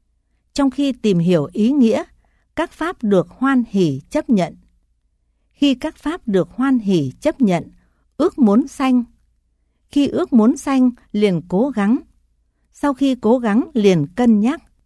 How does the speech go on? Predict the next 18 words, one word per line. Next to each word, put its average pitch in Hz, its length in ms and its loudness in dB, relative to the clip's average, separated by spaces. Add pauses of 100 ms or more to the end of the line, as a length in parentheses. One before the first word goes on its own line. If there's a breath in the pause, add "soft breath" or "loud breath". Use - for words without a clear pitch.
(360)
Sau 269 240 -2
khi 262 220 -2
cân 247 340 4
nhắc, 277 200 2 (260 soft breath)
người 202 240 2
ấy 196 340 -2 (100)
tinh 240 220 0
cần. 170 300 0 (840)
Trong 277 180 2
khi 277 240 -2
tinh 262 320 0
cần, 170 280 0 (260 soft breath)
người 220 200 4
ấy 214 280 -2 (100)
tự 214 240 0
thân 254 320 4
chứng 262 280 0
ngộ 196 240 0